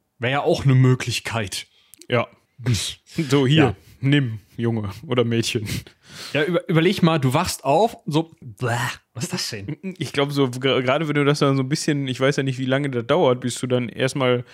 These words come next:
Speaker 2: bei Charon angekommen bist und der dann wahrscheinlich nach und nach, da warten wahrscheinlich vor dir noch so ein paar Leute, das heißt, der fährt auch ein paar Mal hin und her, so, ne? <laughs> Und dann bist du irgendwann an der Reihe und dann hast du schon so einen metallischen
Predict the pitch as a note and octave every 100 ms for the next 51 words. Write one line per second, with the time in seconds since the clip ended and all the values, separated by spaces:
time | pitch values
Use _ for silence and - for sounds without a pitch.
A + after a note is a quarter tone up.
0 | - - - A#2+ B2 A#2+ - C3+ C3+ B2+
1 | A#2 B2+ D3+ - E3 D#3 E3+ - C3+ C3
2 | C#3 C#3 C3+ C3 - - C3+ - - B2
3 | B2 C#3 B2+ C3 C#3+ C#3 C3 D3 C3+ A2+
4 | B2 C#3 C3 C3 A#2+ A#2 C3 D3+ D#3 D3+
5 | D3 C#3 C#3+ C#3+ D#3 F3 D3+ C3+ B2 C3
6 | - A#2+ C#3 C3+ B2+ A#2+ C3+ C3 C3 B2
7 | A#2 D#3 F3 F#3 A3 C#3 E3+ - - -
8 | _ _ - - - - C#3 C3 G#2 F2+
9 | - - E3 B2 C3 D3 - F#3 G3+ E3
10 | D3+ D3 D3 C3+ D#3+ F3 D#3 C#3+ E3+ D3
11 | D#3 C#3 C3+ C3+ - E3 E3+ - D3